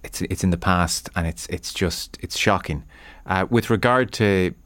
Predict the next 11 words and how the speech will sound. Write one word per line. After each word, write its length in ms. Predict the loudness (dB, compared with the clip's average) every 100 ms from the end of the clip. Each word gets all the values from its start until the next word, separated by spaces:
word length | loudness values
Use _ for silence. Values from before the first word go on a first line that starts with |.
| -14
how 180 | -2 0
this 140 | 0 0
tournament 320 | 0 2 4
will 140 | 4
be 100 | 2
policed, 340 | 0 -2 -2 -2
and 80 |
you 100 | -2
referenced 360 | 0 -2 -2 -6
that 160 | -8 -4
point, 400 | 0 0 -2